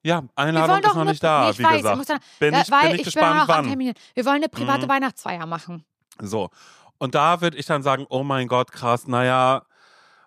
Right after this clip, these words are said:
Speaker 1: oh, Laura, ich weiß, das ist in drei Wochen und es ist, es wird immer ernster und ich würd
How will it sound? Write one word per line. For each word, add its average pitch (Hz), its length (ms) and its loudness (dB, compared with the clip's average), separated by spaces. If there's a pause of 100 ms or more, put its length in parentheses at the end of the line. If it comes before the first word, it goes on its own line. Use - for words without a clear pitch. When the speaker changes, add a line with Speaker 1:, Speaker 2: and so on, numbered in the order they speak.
Speaker 1:
oh, 147 300 4
Laura, 139 840 4 (340)
ich - 160 -16
weiß, 147 220 2
das 147 160 -10
ist 165 140 -12
in 151 80 -6
drei 131 260 0
Wochen 131 260 0
und 113 160 -8
es 117 140 -8
ist, - 360 -4
es 107 300 -16
wird 127 220 2
immer 117 280 0
ernster 107 480 0
und 104 160 -6
ich - 140 -14
würd 110 160 -4